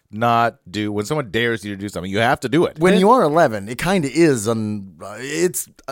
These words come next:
Speaker 2: an unwritten rule because they probably didn't write a lot in the slums of Medellin. In
Speaker 3: If she did not kill that guy, her kidnapping career would be ruined.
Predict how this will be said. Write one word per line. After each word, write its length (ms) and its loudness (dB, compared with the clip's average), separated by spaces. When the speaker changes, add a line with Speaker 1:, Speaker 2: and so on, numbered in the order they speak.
Speaker 2:
an 80 4
unwritten 420 2
rule 280 2
because 340 -6
they 60 -8
probably 220 -2
didn't 260 -6
write 180 -2
a 60 -2
lot 360 -4
in 560 -6
the 280 -12
slums 340 -4
of 100 -6
Medellin. 760 -4
In 140 -8
Speaker 3:
If 180 -2
she 180 -2
did 120 -4
not 180 -6
kill 200 -2
that 180 -2
guy, 240 0
her 120 -2
kidnapping 560 -4
career 380 -2
would 180 -6
be 140 -6
ruined. 560 -2